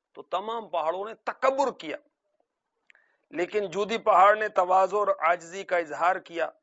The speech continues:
تو اللہ تعالیٰ نے جودی پہاڑ کو یہ شرف بخشا کہ نوح علیہ السلام کی کشتی اسی پر ٹھہری۔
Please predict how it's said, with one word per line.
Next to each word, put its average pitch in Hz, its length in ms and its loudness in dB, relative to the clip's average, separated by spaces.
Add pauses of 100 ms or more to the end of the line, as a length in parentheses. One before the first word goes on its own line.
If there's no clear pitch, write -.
(440)
تو 156 100 0
اللہ 208 360 6
تعالیٰ 190 400 4
نے 208 340 -2
جودی 185 500 -10
پہاڑ 175 540 4
کو 196 420 0
یہ 180 300 0
شرف 175 340 -2
بخشا 170 760 2 (480)
کہ 208 460 2 (420)
نوح 202 220 0
علیہ 196 100 0
السلام 180 440 0
کی 175 160 -10
کشتی 170 480 -14
اسی 151 200 -14
پر - 160 -8
ٹھہری۔ - 300 -16